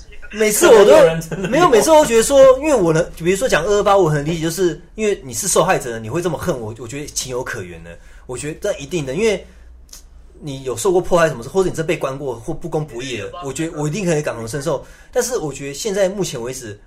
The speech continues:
Speaker 2: 我都只感觉到民进党在害我们、骗我们。然后你要说什么中国打压啦、国民党害你啊，但是我觉得比较起来，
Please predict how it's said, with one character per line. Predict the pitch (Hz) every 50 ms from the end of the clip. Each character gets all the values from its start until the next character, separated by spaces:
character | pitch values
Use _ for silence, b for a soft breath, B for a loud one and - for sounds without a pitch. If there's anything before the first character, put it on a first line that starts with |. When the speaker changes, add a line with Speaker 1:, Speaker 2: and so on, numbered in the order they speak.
| _ _ -
Speaker 2:
我 | 143 151
都 | 151 208
只 | 208 196 202
感 | 175 127 123
觉 | 135
到 | 165 170
民 | 147 131 127
进 | 135 170
党 | 156 113 98 101
在 | 135 139 135 120 -
害 | - - 185 151
我 | 120
们、 | 101 95 98 98 104 -
骗 | - - 127
我 | 139 117 101
们。 | 92 90 85 80 73 -
然 | 98 110
后 | 139 170 180 170
你 | 135 120
要 | 139 175
说 | 180 175 196 175
什 | 147
么 | 123 110 107 107 - b b b b b b
中 | - 190 180 147
国 | 139 131 127
打 | 123 123 98 98
压 | 110 120 120 123 127
啦、 | 127 117 113 110 110
国 | 113 123 131
民 | 131 147
党 | 151 127 110
害 | - - 160
你 | 131 110 101
啊， | 107
但 | 156 185
是 | 196 220 196 190 - - - - - - - - - - - - _ - -
我 | - 139
觉 | 120 - 147
得 | 156 175 - - - - - - - -
比 | - 165 185
较 | - 262 226
起 | 170 - 151
来， | 120 117 113 117